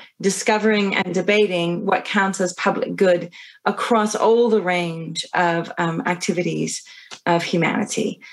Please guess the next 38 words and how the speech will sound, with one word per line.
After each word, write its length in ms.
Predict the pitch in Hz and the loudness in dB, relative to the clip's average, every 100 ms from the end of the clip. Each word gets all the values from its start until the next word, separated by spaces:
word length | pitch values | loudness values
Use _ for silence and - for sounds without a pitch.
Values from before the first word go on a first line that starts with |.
| - - | -18 -2
What 260 | 190 247 | 4 4
is 200 | 277 262 | 4 2
in 320 | 254 - 240 | 2 2 4
the 80 | 247 | 4
public 320 | 233 240 233 | 2 2 2
good? 280 | 247 240 - - | 4 2 0 -4
You 100 | 208 | 0
know, 100 | 185 | 2
it's 120 | 175 | 2
very 240 | 180 240 226 | 4 4 2
clear 380 | 226 233 220 208 | 2 4 4 2
when 220 | 202 190 | 0 -2
you're 80 | 175 | -2
facing 360 | 185 175 175 | -2 0 0
a 60 | 185 | 0
pandemic, 520 | 185 175 247 240 220 - - _ - | 0 4 4 4 0 -6 -20 _ -2
not 220 | 180 220 | 0 2
dying, 600 | 208 220 214 214 214 214 _ - | 2 4 4 6 4 0 _ -4
not 220 | 202 214 | 0 2
<laughs> 0 | |
overwhelming 400 | 208 202 196 214 | 2 0 2 2
hospitals, 560 | 254 254 240 226 196 - _ | 2 2 2 2 0 -8 _
that's 280 | 208 220 226 | 0 0 2
what's 200 | 214 220 | 2 2
in 80 | 220 | 2
the 80 | 208 | 2
public 280 | 220 208 214 | 2 0 2
good. 200 | 175 - _ | 0 0 _
Yes, 300 | 240 - - - | -2 -2 -6 0
easy. 320 | 226 214 - - - _ | 0 0 -8 -16 -20 _
But 260 | 240 226 220 - | 0 0 -4 -2
what's 220 | 254 269 | 0 0
in 80 | 311 | 2
the 80 | 294 | 2
public 380 | 262 277 233 226 | 2 2 2 4
good 340 | 254 240 220 - | 4 4 2 0
with 200 | 233 214 | 0 2
respect 540 | 226 - 226 226 - | -2 0 -2 -2 -4